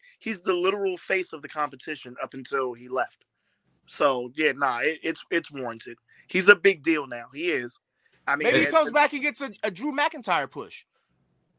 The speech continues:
Speaker 2: Drew did
Speaker 1: Mm-hmm.
Speaker 2: his thing. He, he left. He did his thing on the Indies, did it in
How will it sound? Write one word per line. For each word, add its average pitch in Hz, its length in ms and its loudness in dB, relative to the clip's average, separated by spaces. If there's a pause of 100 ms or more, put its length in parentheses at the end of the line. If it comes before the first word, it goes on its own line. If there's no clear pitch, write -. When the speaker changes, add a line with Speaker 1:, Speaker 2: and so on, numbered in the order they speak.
(380)
Speaker 2:
Drew 226 220 -8
did 262 80 -2
Speaker 1:
Mm-hmm. 254 100 2
Speaker 2:
his 247 100 -4
thing. 262 260 -2
He, 214 220 -6
he 208 120 -6
left. 208 280 4
He 208 120 -8
did 214 160 -2
his 220 100 -8
thing 233 180 -6
on 233 120 -2
the 208 120 -8
Indies, 233 380 -6
did 185 180 0
it 220 120 -2
in 220 260 -8